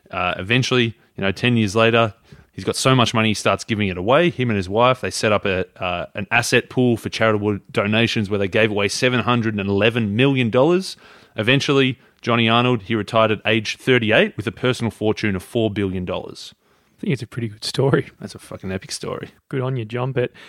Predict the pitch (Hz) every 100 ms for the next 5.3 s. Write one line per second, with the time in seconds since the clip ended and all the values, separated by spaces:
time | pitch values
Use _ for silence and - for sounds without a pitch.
0 | - - 151 165 208 208 175 143 143 123
1 | 113 135 123 123 135 - 160 156 120 117
2 | 120 127 127 117 117 117 - 117 156 -
3 | _ 143 113 104 98 113 120 113 127 120
4 | 117 117 110 120 131 120 123 117 113 110
5 | 131 139 139